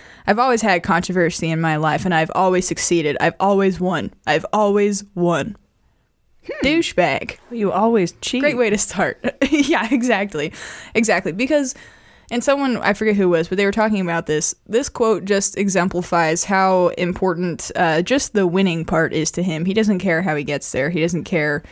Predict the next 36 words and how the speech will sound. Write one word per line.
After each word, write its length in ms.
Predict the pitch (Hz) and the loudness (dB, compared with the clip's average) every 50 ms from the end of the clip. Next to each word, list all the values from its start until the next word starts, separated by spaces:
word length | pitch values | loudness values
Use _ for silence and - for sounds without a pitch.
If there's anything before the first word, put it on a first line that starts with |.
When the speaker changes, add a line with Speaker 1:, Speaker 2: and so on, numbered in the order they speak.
| - - - - _ | -20 -20 -20 -20 _
Speaker 1:
what 420 | - 160 165 170 165 160 147 - - | -6 -4 -2 0 0 0 0 -2 -2
happens 460 | 196 202 196 190 196 202 190 190 190 | -2 -2 -2 0 0 0 0 0 0
along 320 | 196 175 170 170 165 165 | 0 0 0 0 -2 -2
the 80 | 165 160 | -4 -2
way. 480 | 165 170 170 170 170 165 165 160 - | -2 -2 0 -2 -2 -2 -4 -4 -4
Speaker 2:
I 40 | - | -2
mean, 80 | 180 208 | -2 0
Speaker 1:
His 60 | 202 175 | 0 0
Speaker 2:
I 120 | 190 226 | 0 0
Speaker 1:
only 140 | 214 220 214 | 0 0 0
metric 180 | 175 196 196 190 | 0 0 0 0
Speaker 2:
always 280 | 196 185 185 185 190 170 | 0 0 0 -2 -2 -4
Speaker 1:
for 100 | 156 165 | -4 -4
success 480 | - - - - - 160 147 165 - - | -4 -6 -6 -4 -4 -2 -2 -2 -2 -4
is 300 | - 156 143 - - - - - | -4 -4 -4 -4 -6 -8 -4 0
being 220 | 180 175 165 160 | 0 0 2 0
on 200 | 156 143 143 143 | -2 -2 -4 -4
top. 340 | - - - - 220 - - - - - _ _ | -4 -4 -2 -2 -2 -2 -4 -8 -12 -16 _ _
Speaker 2:
I 120 | - 202 202 | -2 0 2
always 380 | 165 175 185 180 180 180 180 | 2 4 4 4 4 2 2
won 240 | 175 160 160 151 156 | 2 2 2 2 2
Heads 220 | 170 180 170 156 165 | 0 0 0 0 0
Up 140 | - - | -2 0
seven 280 | - - 170 196 220 - | 0 0 0 2 2 2
up, 180 | 131 135 - - | 2 2 2 0
but 120 | 165 156 | 0 0
because 220 | 175 165 - 180 156 | 0 0 2 2 2
I 60 | 165 | 0
cheated 380 | 160 - - 226 226 175 135 143 | 0 0 0 2 2 2 0 0
and 80 | 147 151 | 0 0
looked 160 | 160 156 - | 0 -2 -4
at 80 | 139 | -4
people's 280 | - 185 160 - 147 147 | -2 -2 -2 -2 -4 -4
shoes. 340 | - - 185 - 76 - - | 0 0 0 0 -2 -2 -2
Speaker 1:
<laughs> 20 | - | 0
Exactly. 840 | 180 165 - 185 302 277 - 185 202 - - 247 233 220 269 269 | 0 0 2 2 0 0 0 0 -4 -2 -2 -2 0 0 0 2